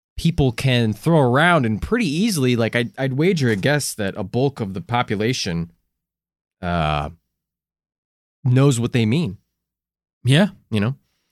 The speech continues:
Speaker 2: I, I, I have to agree with you. I think that, uh, J F K, we said, is probably, like, the granddaddy of modern conspiracy theories. Um, and it's a huge cu-,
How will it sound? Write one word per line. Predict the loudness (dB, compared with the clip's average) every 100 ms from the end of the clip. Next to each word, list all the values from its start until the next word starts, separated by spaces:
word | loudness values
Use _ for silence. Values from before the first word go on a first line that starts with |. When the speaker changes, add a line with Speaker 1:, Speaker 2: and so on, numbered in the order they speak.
| _ _ _ _
Speaker 2:
I, | 0 4 6 4 2 0
I, | 2 4 4 2 0
I | 0 2 4
have | 2 2
to | 0
agree | 2
with | 0 -4
you. | -6
I | -2 -4
think | 0 0 0
that, | -2 -2 -2 -4 -6
uh, | -6 -4 -6 -6 -6 -8 -10 _ _ _ _ _ _
J | 0 2
F | 2 0
K, | 0 2 2 2 0
we | -2 -2
said, | -4 -2 -4
is | -4
probably, | -4 -2 0
like, | -4 -4
the | -4
granddaddy | 4 6 6 4 2 0 -2 -4 -4 -6 _ _ _ _
of | -4 -2 0
modern | 0 0 -2 -4
conspiracy | -6 -8 -6 -6 -6 -8
theories. | -6 -6 -4 -6 -8 -8 -12 _ _ _ _ -8
Um, | -6 -4 -4 -4 -6 -8 _ _ _ _ _ _ -10 -10 _ -2
and | -2
it's | 2
a | 0
huge | 2 2 0
cu-, | 2 0